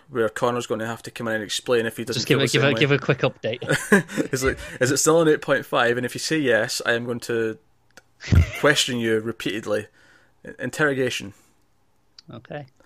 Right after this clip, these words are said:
Speaker 1: Interrogation. Uh,
Speaker 2: That's fair.
Speaker 1: it's funny, actually, I wasn't sure how this review was gonna go in terms of the,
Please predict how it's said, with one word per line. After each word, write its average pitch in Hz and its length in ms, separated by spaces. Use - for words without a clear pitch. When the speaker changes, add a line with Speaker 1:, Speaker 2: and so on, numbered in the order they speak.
Speaker 1:
Interrogation. 120 640
Uh, - 60
Speaker 2:
That's 123 240
fair. 135 260
Speaker 1:
it's 190 100
funny, 269 140
actually, 190 180
I 156 40
wasn't 196 320
sure 156 280
how 139 120
this 127 200
review 120 260
was 117 100
gonna 113 180
go 110 160
in 117 80
terms 117 260
of 117 100
the, 110 80